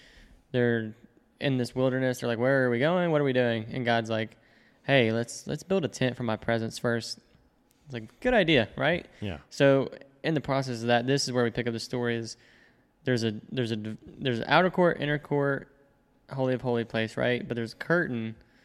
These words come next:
Speaker 1: to where the holy of holy place is.
Speaker 2: Where the
Speaker 1: And
Speaker 2: Ark
Speaker 1: that was
Speaker 2: of the
Speaker 1: significant
Speaker 2: Covenant.
Speaker 1: because that's where God's presence was.
Speaker 2: Right, okay.
Speaker 1: And so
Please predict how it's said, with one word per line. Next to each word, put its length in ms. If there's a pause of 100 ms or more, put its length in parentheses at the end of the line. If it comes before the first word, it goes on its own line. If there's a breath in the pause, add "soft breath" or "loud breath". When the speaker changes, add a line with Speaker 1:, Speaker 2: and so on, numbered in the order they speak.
(580 soft breath)
Speaker 1:
to 100
where 120
the 80
holy 240
of 100
holy 280
place 320
is. 100
Speaker 2:
Where 100
the 60
Speaker 1:
And 40
Speaker 2:
Ark 60
Speaker 1:
that 100
was 120
Speaker 2:
of 20
the 60
Speaker 1:
significant 320 (160)
Speaker 2:
Covenant. 20
Speaker 1:
because 420 (300)
that's 240
where 80
God's 320
presence 420
was. 340 (240 soft breath)
Speaker 2:
Right, 340
okay. 180 (240)
Speaker 1:
And 160
so 560